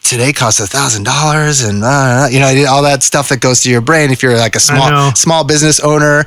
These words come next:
Speaker 1: or if, if there's, I mean, we, we read bad reviews and he would take it really hard. He was like, "They, they hated it," and, you know, but for me, it was, yeah, the stakes were low, the rewards were,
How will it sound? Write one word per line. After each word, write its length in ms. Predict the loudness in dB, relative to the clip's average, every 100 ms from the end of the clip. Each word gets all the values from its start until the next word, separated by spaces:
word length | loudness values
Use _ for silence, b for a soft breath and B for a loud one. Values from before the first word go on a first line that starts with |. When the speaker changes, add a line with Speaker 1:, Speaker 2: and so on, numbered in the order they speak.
| B B -2
Speaker 1:
or 200 | 0 2
if, 180 | 0 -2
if 140 | -2
there's, 320 | 0 0 0 0
I 40 |
mean, 100 | 0
we, 380 | 2 0 -2 -2
we 140 | 0
read 420 | 0 0 0 0 -4
bad 260 | -2 0 0
reviews 580 | 0 2 2 4 2 0
and 100 | -2
he 140 | 0
would 160 | 0 0
take 200 | -2 0
it 40 |
really 200 | 0 2
hard. 420 | 2 2 2 2
He 60 | 0
was 100 | 0
like, 100 | 0
"They, 640 | 2 2 -2 -6 -8 -6 -4 0
they 200 | 2 4
hated 420 | 2 2 2 2
it," 220 | 0 -2 B B -2
and, 260 | 0 2
you 80 | 2
know, 100 | 0 B -6 -8 -6
but 320 | -2 -2 -4 _ _ _
for 180 | -4 -2
me, 240 | 2 2 2
it 100 | 2
was, 180 | 0
yeah, 240 | 2 2 0
the 140 | -2
stakes 360 | -2 0 0 0
were 100 | 2
low, 360 | 2 2 2
the 100 | 2
rewards 540 | 2 2 2 0 0 -2
were, 320 | 0 0